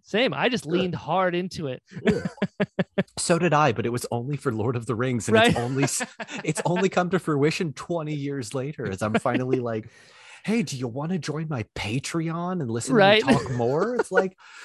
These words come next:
Speaker 2: "You mean you really want to?" It's been, it's been one of those moments where I'm like, "Oh, this is like, this is real."
Speaker 1: Yeah. I'm
Speaker 2: Yeah.
Speaker 1: glad you kept with it.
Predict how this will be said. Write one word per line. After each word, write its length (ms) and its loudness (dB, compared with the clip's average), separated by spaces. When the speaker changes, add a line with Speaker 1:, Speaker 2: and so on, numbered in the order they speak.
Speaker 2:
"You 260 4
mean 260 0
you 240 -2
really 380 0
want 320 0
to?" 260 -10
It's 160 -8
been, 340 -4
it's 140 -4
been 160 -2
one 120 0
of 80 -2
those 200 0
moments 320 -4
where 80 0
I'm 100 -2
like, 160 -2
"Oh, 480 0
this 200 -2
is 160 -6
like, 280 -2
this 180 -8
is 140 -4
real." 440 -4
Speaker 1:
Yeah. 360 2
I'm 160 0
Speaker 2:
Yeah. 60 -8
Speaker 1:
glad 240 6
you 80 2
kept 220 -2
with 160 0
it. 120 -6